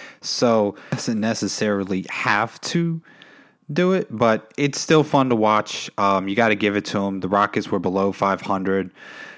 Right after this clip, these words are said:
uh, you know, early in the season. They bounced back all the way towards the top, and they can actually make a push for the three seed in the West. And like I said, es-, especially if they end up finishing over the Thunder or tied with the Thunder, when you factor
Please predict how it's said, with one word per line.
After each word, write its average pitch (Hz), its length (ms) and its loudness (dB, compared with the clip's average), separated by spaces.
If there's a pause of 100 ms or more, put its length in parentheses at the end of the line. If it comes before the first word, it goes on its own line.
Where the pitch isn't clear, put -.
(160)
uh, 87 340 -4
you 101 100 -4
know, 90 180 -2
early 101 320 0
in 98 80 -4
the 95 160 -2
season. 95 540 -4
They 92 120 -2
bounced 95 540 -4
back 92 280 -2
all 98 200 0
the 98 80 0
way 92 340 0
towards 92 640 -2
the 92 140 -8
top, 101 400 0
and 98 100 -2
they 123 120 0
can 127 140 0
actually 113 360 -2
make 101 240 -2
a 92 40 -4
push 107 320 -4
for 101 160 -2
the 92 120 -10
three 98 280 -2
seed 104 280 -4
in 95 100 -6
the 92 80 -4
West. 95 440 -2
And 85 200 -10 (400)
like 110 100 0
I 110 60 2
said, 104 200 0
es-, 101 220 -4
especially 143 440 0
if 123 100 0
they 117 180 2
end 117 140 0
up 107 100 -2
finishing 113 460 -4
over 107 500 0 (340)
the 117 120 -2
Thunder 123 280 2
or 101 220 2
tied 107 320 -2
with 110 160 -2
the 110 80 0
Thunder, 110 300 -2
when 101 160 -2
you 95 80 -4
factor 101 640 -2